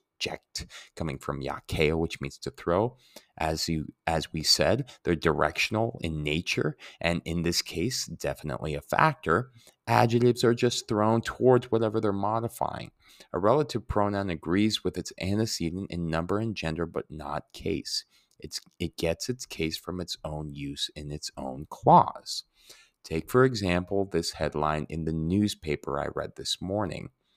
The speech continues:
Not this morning, but I wrote this, I, well,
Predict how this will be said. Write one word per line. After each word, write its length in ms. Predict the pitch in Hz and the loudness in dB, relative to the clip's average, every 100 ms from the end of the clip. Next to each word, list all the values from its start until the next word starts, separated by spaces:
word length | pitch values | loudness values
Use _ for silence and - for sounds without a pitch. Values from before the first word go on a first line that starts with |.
| _ _ - _ _ _ _ _ _ - | _ _ -20 _ _ _ _ _ _ 4
Not 320 | 107 104 87 | 8 8 6
this 240 | 98 - | 2 2
morning, 440 | 76 65 62 57 80 | 0 -4 -4 -8 -4
but 120 | 80 | 2
I 200 | 78 80 71 | 4 4 6
wrote 260 | 92 90 | 4 4
this, 320 | - 73 - - - - - - - | -2 -4 -4 -6 -16 -18 -8 -6 0
I, 140 | 87 - | 2 2
well, 380 | 92 82 73 - | 6 6 6 -2